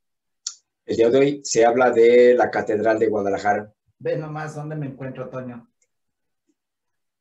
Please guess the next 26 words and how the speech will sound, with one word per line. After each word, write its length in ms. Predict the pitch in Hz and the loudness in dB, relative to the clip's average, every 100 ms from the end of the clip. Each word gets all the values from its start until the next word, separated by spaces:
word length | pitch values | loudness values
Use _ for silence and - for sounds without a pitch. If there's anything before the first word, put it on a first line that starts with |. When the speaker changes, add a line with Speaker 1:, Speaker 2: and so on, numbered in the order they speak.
| _ _ | _ _
Speaker 1:
Eh, 680 | 104 104 101 101 98 98 - _ _ - - | -4 -2 0 0 0 -2 -8 _ _ -20 -14
está 600 | 113 - 120 120 120 107 _ _ _ _ _ | -12 -2 -2 0 -4 -8 _ _ _ _ _
por 120 | 131 123 | -2 2
demás 280 | 123 139 | 2 2
emblemático, 600 | 143 127 120 120 - 104 | -2 0 0 0 -4 -10
Gela. 300 | 98 98 90 - _ _ _ _ - | -6 -6 -6 -16 _ _ _ _ -14
Speaker 2:
Fíjate, 360 | 165 202 196 185 | -10 -10 -10 -4
Toño, 640 | 196 196 202 185 - _ | -2 -2 -4 -6 -10 _
<clears throat> 0 | |
Speaker 1:
Dime. 640 | - 226 - 233 - - _ - | -8 -8 -6 -4 -4 -6 _ -12
Speaker 2:
que 120 | 160 | -8
desde 340 | 156 160 156 | -8 -8 -12
que 640 | - 156 156 156 156 151 - _ _ | -10 -6 -4 -4 -6 -8 -16 _ _
está 1000 | 165 139 - 185 185 190 196 185 151 139 _ _ _ | -10 -10 -6 -2 -2 -2 -2 -2 -6 -14 _ _ _
la 100 | 147 147 | -10 -8
línea 360 | 185 190 190 | -8 -8 -8
tres 300 | 165 170 165 | -8 -10 -10
del 120 | 165 - | -14 -16
tren 220 | 165 175 | -16 -14
ligero, 440 | 147 170 175 185 139 | -14 -12 -12 -12 -14
aquí 320 | 143 - 208 | -16 -12 -10
esta 320 | 196 190 - | -8 -10 -10
parte 480 | 185 - 170 135 _ | -10 -10 -16 -16 _
de 160 | 208 143 | -16 -12
mi 120 | 143 | -10
espalda, 600 | 139 - 185 185 233 226 | -10 -6 -4 -4 -10 -16